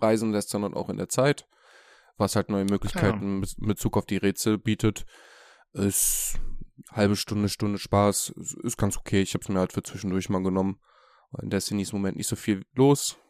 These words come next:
Speaker 1: weil da kommt ja jetzt dicker neuer Release am Dienstag, am achtundzwanzigsten.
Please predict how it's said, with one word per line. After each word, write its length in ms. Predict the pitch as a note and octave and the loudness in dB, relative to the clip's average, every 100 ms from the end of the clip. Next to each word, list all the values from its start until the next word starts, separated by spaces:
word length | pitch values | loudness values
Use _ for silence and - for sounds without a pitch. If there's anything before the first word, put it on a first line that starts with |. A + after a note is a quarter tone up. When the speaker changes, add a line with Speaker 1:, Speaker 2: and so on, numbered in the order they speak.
| _ | _
Speaker 1:
weil 480 | - F#2+ F#2+ F#2 F#2 - | -4 -2 0 0 -2 -6
da 100 | F#2 | -8
kommt 240 | - G2+ | -6 -4
ja 60 | G2 | -2
jetzt 260 | G2 - - | -4 -2 -4
dicker 160 | G#2 | 0
neuer 260 | G2+ G2 F#2 | 0 2 2
Release 280 | G2+ B2 C3+ | 2 0 0
am 120 | B2+ | 0
Dienstag, 520 | B2+ B2+ - A#2+ - _ | 0 0 0 -2 -2 _
am 160 | - G#2+ | -2 -2
achtundzwanzigsten. 800 | G#2 G#2+ - - - - G#2 | -2 -4 -2 -2 -4 -8 -8